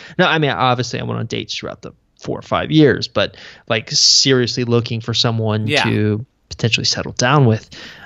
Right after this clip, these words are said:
Speaker 1: Um, I think there's nothing wrong with being alone whatsoever, and I think what you said is spot on. A lot of times people are so conditioned to be in a relationship. They've been in a relationship ever since they were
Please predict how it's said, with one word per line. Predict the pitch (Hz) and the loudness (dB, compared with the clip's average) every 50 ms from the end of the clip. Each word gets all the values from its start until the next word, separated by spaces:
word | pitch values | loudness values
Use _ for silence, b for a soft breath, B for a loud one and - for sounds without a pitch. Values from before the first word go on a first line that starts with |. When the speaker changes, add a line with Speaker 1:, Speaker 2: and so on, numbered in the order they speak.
| B - | B -8
Speaker 1:
Um, | - - 117 110 110 107 104 104 107 107 104 107 104 - _ _ _ _ _ _ _ _ _ _ _ - - - - | -4 0 2 2 4 2 2 0 0 -2 -4 -6 -8 -12 _ _ _ _ _ _ _ _ _ _ _ -16 -16 -8 -6
I | - 120 | -2 0
think | - 147 131 - | 2 2 2 2
there's | 117 110 101 | 0 0 2
nothing | 120 113 113 127 120 123 | 2 2 2 2 0 0
wrong | 117 117 113 113 | 2 2 2 2
with | 113 113 | 2 2
being | 120 123 117 | 4 4 4
alone | 113 113 113 117 117 117 113 110 110 107 - | 6 6 6 6 6 4 4 2 -2 -4 -2
whatsoever, | - 127 120 117 - - 117 113 120 127 127 131 117 110 110 | 0 0 2 2 2 2 2 4 2 2 4 4 2 2 2
and | - 123 120 113 113 113 | 2 2 0 2 0 0
I | 71 117 117 | 0 -2 0
think | 113 143 143 120 127 | 0 -2 -2 0 0
what | 127 107 | -2 -2
you | 110 123 | -2 -4
said | 110 - - 139 135 113 | -4 0 0 0 0 0
is | 113 - | 0 -2
spot | - - - - 120 113 113 98 - - | -2 -2 0 0 2 2 2 0 -2 -2
on. | - 120 127 123 110 - - - - - B B B B B B _ | 0 2 2 2 2 0 -4 -8 -14 -20 B B B B B B _
A | 127 | 2
lot | 127 123 123 | 2 2 2
of | 123 | 0
times | 123 135 123 123 117 - | 0 -2 -2 -2 -4 -6
people | - 127 117 120 120 117 - - | -6 -8 -6 -4 -6 -6 -4 -2
are | 117 113 110 110 107 107 107 107 110 - - _ _ | -2 0 0 0 0 0 -2 -4 -6 -8 -14 _ _
so | - - - - 139 135 | -2 0 2 4 4 4
conditioned | 135 - 131 123 113 123 123 120 - - 117 110 110 | 4 4 0 2 4 4 2 2 0 -2 -6 -6 -6
to | - 113 | -8 -6
be | 110 120 117 | -2 -2 -2
in | 113 | -2
a | 110 | -2
relationship. | 110 107 113 120 123 123 - - - 113 - | -2 0 0 0 0 -2 -4 -6 -8 -8 -6
They've | - - 113 | -6 -4 -2
been | 117 113 110 | -2 -2 0
in | |
a | 107 110 | 0 0
relationship | 110 110 113 113 113 - - - - 120 - | 2 4 4 4 2 0 -2 -4 -4 -2 0
ever | 110 110 - - | 0 -2 0 0
since | - - 117 117 107 - - | 0 0 2 2 0 0 2
they | 120 113 113 | 2 2 2
were | 110 110 110 110 110 110 113 | 2 2 0 0 -2 -4 -6